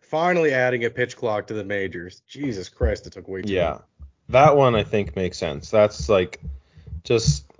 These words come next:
Speaker 2: let's get it going. But there's some of these rule changes that I feel are sort of dumb, and we'll talk about that as we get to it.
Speaker 1: Yeah, I love going to minor league games because they're so short,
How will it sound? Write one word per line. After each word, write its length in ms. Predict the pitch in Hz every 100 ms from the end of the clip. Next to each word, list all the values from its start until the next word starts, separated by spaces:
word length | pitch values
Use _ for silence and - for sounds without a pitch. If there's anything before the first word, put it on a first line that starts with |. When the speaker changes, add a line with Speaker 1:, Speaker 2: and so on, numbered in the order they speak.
| _
Speaker 2:
let's 200 | 120 123
get 160 | - 123
it 100 | 120
going. 400 | 92 87 87 - -
But 120 | 98
there's 200 | 120 120
some 140 | 131
of 80 | 120
these 160 | 110 98
rule 160 | 101
changes 340 | 92 98 90 90
that 140 | 90
I 120 | 85 78
feel 280 | 92 78
are 80 | 76
sort 240 | - 82 76
of 140 | 71
dumb, 320 | 76 73 73 _ -
and 140 | 90 82
we'll 220 | 80 - -
talk 240 | 82 76
about 220 | 78 76
that 160 | 78 76
as 120 | 73
we 80 | 80
get 220 | 76 73
to 200 | - 78
it. 120 | 78 - - - -
Speaker 1:
Yeah, 140 | 95 -
I 120 | 127
love 240 | 160 160 147
going 240 | 139 139
to 60 | 120
minor 280 | 110 113 113
league 160 | 113
games 260 | 110 107 90
because 240 | 104 98
they're 120 | 92
so 180 | 85 98
short, 500 | - 101 92 95 _